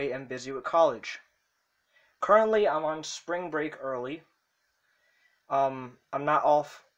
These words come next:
during Easter time. Well, I am off Easter Day, but not the week of Easter. But I'm off early.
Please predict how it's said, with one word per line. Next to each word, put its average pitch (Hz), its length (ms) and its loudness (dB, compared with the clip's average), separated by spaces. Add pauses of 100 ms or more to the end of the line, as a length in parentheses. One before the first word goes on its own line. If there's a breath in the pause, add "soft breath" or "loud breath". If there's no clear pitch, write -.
(140)
during 139 320 -4
Easter 143 360 -8
time. 131 360 -4
Well, 120 240 -4
I 117 80 -2
am 131 300 -4
off 120 240 -4
Easter 117 420 -12 (380)
Day, 135 480 -2 (180)
but 120 240 -6
not 117 420 -6 (300)
the 107 360 -8 (120)
week 156 260 -10
of 120 160 -12
Easter. 113 440 -12 (920)
But 151 260 2 (380 loud breath)
I'm 160 160 0
off 170 220 4
early. 190 260 4